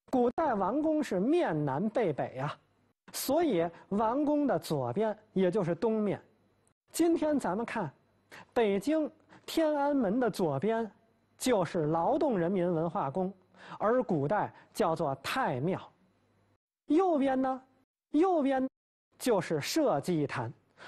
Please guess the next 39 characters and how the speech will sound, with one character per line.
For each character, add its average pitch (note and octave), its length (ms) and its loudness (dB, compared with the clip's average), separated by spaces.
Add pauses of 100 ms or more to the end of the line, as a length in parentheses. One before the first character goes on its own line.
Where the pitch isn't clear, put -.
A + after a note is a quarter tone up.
(120)
古 B3+ 200 4
人 A3 220 2
称 C4+ 240 0
社 C#4 320 2
稷 F3 220 0
坛， D3+ 300 -4 (300)
今 C4 320 0
天 G3+ 220 0
是 D#3 140 -2
中 F#3 200 0
山 E3 220 -2
公 E3 220 0
园。 B2+ 120 -4 (1300)
古 A#3 280 2
代 C4+ 260 0
非 D#4+ 300 0
常 F3 340 -4
重 A3 320 0
视 D3 180 -2
祖 C3+ 240 -2
先 G#3 280 -2
崇 C3+ 260 -8
拜， C3 260 -6 (300)
要 B3 240 0
敬 C4+ 320 0
天 C#4 240 -2
法 G#3+ 260 -2
祖， G3+ 380 -4 (320)
他 D#4 160 0
也 A#3+ 160 2
非 C#4 300 0
常 D#3 340 -4
重 A#3+ 340 0
视 C#3 220 -2 (180)
土 G#3 360 2
神 F#3+ 280 -2
和 F#3 200 0
谷 D#3 200 0
神， C#3 300 -4